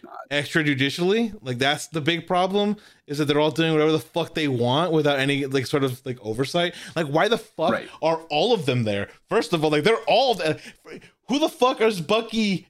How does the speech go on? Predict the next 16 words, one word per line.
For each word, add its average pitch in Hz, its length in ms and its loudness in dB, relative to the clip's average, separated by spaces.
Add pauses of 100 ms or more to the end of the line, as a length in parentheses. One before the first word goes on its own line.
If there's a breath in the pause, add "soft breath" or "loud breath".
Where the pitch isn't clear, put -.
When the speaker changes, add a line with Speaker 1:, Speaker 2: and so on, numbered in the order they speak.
(120)
Speaker 1:
and 190 180 -4
Falcon? 180 560 2 (160 loud breath)
Like, 180 160 0
why 165 340 2
are 254 100 4
you 262 120 0
guys 233 220 4
operating 185 800 2
completely 233 500 0
outside 220 160 2
the 196 80 0
law? 190 240 2
And 190 80 2
then 180 220 2
nothing, 202 340 0
I'm, 185 180 2